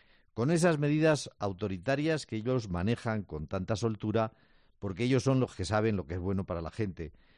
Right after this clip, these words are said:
y como la gente en ocasiones es reacia, hay que obligarle. Por ejemplo, otra de las cosas que propone es la absoluta prohibición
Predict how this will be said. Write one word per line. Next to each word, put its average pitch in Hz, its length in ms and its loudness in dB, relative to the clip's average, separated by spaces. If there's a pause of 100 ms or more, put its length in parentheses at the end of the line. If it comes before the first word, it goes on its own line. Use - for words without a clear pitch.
(180)
y 139 100 -6
como 160 220 0
la 160 100 2
gente 214 380 -2
en 185 100 0
ocasiones 127 640 -2
es 156 80 0
reacia, 95 560 -4 (320)
hay 104 220 0
que 78 120 -12
obligarle. 76 640 -12 (640)
Por 120 140 -2
ejemplo, 120 480 2 (420)
otra 170 260 4
de 170 100 8
las 156 140 6
cosas 143 300 4
que 170 140 -2
propone 147 460 0
es 147 180 -2
la 120 100 2
absoluta 151 720 2
prohibición 135 760 0